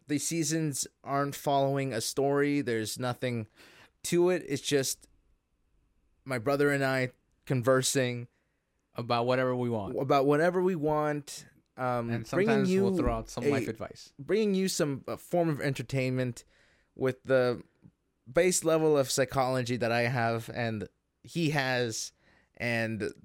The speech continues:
Speaker 2: Uh, I
Speaker 1: the
Speaker 2: mean,
Speaker 1: weirdness that is our lives.
Speaker 2: I mean, our lives are pretty,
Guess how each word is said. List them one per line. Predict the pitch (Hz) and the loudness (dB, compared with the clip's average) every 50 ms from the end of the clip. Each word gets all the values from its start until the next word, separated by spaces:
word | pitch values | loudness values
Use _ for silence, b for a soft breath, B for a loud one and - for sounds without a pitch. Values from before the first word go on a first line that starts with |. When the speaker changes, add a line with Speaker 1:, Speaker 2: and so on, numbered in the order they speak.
| - - | -8 -8
Speaker 2:
Uh, | 123 - - | -6 -6 -4
I | - 165 | -6 0
Speaker 1:
the | 170 175 170 | 2 4 4
Speaker 2:
mean, | 147 139 139 160 | 4 2 2 2
Speaker 1:
weirdness | 185 196 196 196 190 160 170 170 165 165 160 147 - - | 4 4 6 4 4 4 2 2 2 2 0 -2 -4 -2
that | - 151 143 143 135 - - | 0 2 2 2 0 -2 -2
is | 143 143 135 123 135 | -2 0 0 2 2
our | 127 123 117 | 2 2 2
lives. | 113 107 101 98 87 - - - - | 0 -2 -4 -6 -10 -14 -14 -12 -10
Speaker 2:
I | 156 156 | -6 -4
mean, | 156 156 151 131 | -2 -2 -2 -2
our | 127 147 160 | -2 -2 -2
lives | 180 170 165 151 143 135 123 | -2 -2 -2 -2 -2 -2 -2
are | 127 120 113 | -2 -2 -4
pretty, | 113 - - 123 120 117 117 117 113 110 107 - - | -4 -6 -4 -4 -4 -2 -4 -4 -4 -4 -6 -8 -10